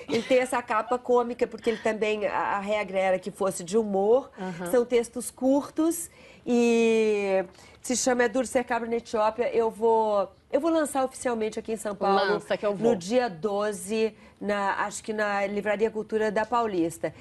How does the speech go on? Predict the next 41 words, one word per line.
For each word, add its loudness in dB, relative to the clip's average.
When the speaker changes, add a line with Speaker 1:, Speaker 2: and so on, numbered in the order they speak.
Speaker 1:
Então, -8
se -4
você -4
tiver -4
interessado -2
em -4
ver. 0
Speaker 2:
<laughs> -20
Speaker 1:
Mas 2
ele 2
tá 2
à 2
venda 2
no -2
saguão 0
do -4
teatro 2
Speaker 2:
Pronto, 4
Speaker 1:
também, 0
Speaker 2:
de -4
Speaker 1:
tá? 0
Speaker 2:
qualquer 0
maneira. -2
Eu -2
quero, 0
vem -2
outro -2
dia 0
pra -2
gente -8
conversar -4
mais? -2
Speaker 1:
Foi, 2
venho, 0
Speaker 2:
Então, 0
Speaker 1:
venho 4
Speaker 2:
tá 2
Speaker 1:
num 2
Speaker 2:
bom. 2
Speaker 1:
dia 2
mais... -4